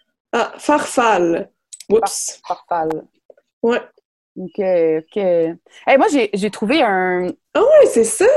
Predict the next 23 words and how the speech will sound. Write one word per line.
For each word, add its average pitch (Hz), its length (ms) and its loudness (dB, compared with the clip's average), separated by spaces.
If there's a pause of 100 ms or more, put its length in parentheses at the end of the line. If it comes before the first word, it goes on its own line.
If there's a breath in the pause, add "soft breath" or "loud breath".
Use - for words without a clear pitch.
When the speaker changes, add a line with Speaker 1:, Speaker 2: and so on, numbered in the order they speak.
(340)
Speaker 1:
Moi, 254 280 2
moi, 359 120 2
je 539 80 -2
trouve, 453 240 4
en 220 60 -4
fait, 359 180 2
qu'elles 208 160 2
sont, 208 320 0
sont 208 200 -2
vraiment 277 280 2
nice. 214 420 0 (480 loud breath)
Mais 208 80 0
des 202 120 0
fois, 349 140 2
elles 440 40 2
sont 202 140 0
un 185 60 0
peu 254 120 2
dures 262 220 4
à 226 100 0
cuire 285 340 0
parce 208 200 -4
que 208 260 2